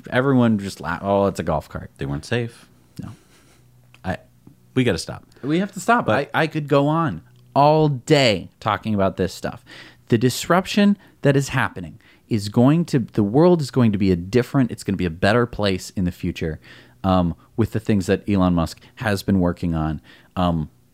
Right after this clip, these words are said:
Speaker 1: and is working on and is going to
Speaker 2: And
Speaker 1: disrupt.
Speaker 2: it's our duty, I'm sorry, but it's our duty to get behind him and to help him, because ultimately he's leading us towards a better future, and there's no other option.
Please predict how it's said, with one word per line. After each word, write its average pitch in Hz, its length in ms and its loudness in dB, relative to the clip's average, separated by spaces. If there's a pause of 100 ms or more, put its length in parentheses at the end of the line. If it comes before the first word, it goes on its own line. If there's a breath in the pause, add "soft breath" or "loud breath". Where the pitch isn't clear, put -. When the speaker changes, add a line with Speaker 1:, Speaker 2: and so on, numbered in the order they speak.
Speaker 1:
and 104 160 2
is 98 180 0
working 87 360 -4
on 80 280 -4
and 92 140 -4
is 90 200 -2
going 95 220 2
to 175 60 4
Speaker 2:
And 98 120 2
Speaker 1:
disrupt. 85 420 -2
Speaker 2:
it's 233 180 0
our 294 160 2
duty, 151 320 2
I'm 110 120 0
sorry, 101 220 -2
but 92 200 -4
it's 160 220 -2
our 143 200 0
duty 104 400 0
to 82 100 -6
get 90 260 -4
behind 95 400 -4
him 78 260 -6
and 85 160 -4
to 87 60 -8
help 85 300 -6
him, 73 160 -6
because 87 480 -4 (220)
ultimately 127 480 -2
he's 101 260 -6
leading 110 320 2
us 107 140 0
towards 98 260 -2
a 90 40 -4
better 87 200 -2
future, 104 380 -4
and 104 220 0
there's 117 200 2
no 165 280 2
other 151 360 -2
option. 143 460 -6